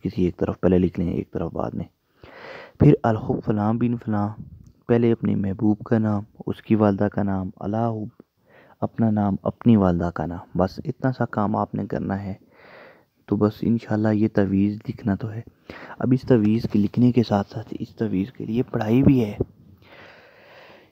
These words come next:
یہ تعویذ آپ لکھیں گے تو آپ اپنے محبوب جو آپ کا ہے، اس کے لیے آپ نے پڑھائی بھی کرنی ہے۔ مسلسل آپ نے پہلے یہ تعویذ لکھنے کے بعد ایک ہزار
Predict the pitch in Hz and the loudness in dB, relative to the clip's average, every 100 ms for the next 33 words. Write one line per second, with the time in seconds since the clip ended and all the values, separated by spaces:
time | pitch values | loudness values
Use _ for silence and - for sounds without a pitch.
0 | - 131 156 143 123 131 139 147 - 113 | -6 -2 0 -2 -4 -6 -6 -8 -6 -10
1 | - 139 147 156 160 160 - - 127 127 | -6 -4 -2 -2 -2 -2 -4 -6 -6 -6
2 | 143 147 - - 131 131 123 117 104 - | -8 -10 -14 -12 -8 -6 -8 -10 -12 -10
3 | 113 135 143 143 127 104 113 - 104 104 | -6 -4 -6 -6 -6 -6 -10 -12 -10 -10
4 | 104 120 139 143 - _ _ _ _ _ | -10 -10 -10 -12 -18 _ _ _ _ _
5 | _ _ _ _ _ - - 147 131 123 | _ _ _ _ _ -20 -14 -12 -6 -4
6 | 113 117 117 127 135 131 113 131 143 127 | -4 -4 -4 -6 -6 -4 -2 -2 -2 -2
7 | 110 104 107 101 101 101 123 113 120 - | -2 -4 -6 -6 -6 -6 -8 -10 -12 -10
8 | 156 147 - 127 131 127 127 117 120 117 | -8 -8 -8 -6 -6 -6 -6 -6 -6 -6
9 | - 107 104 107 107 104 110 110 107 - | -6 -6 -6 -6 -8 -10 -10 -8 -8 -8
10 | 110 127 127 - - - - _ _ _ | -6 -6 -8 -18 -20 -20 -20 _ _ _
11 | _ _ _ _ - 113 107 - 135 143 | _ _ _ _ -14 -12 -8 -6 -4 -2
12 | 135 113 117 120 | -2 -2 -4 -6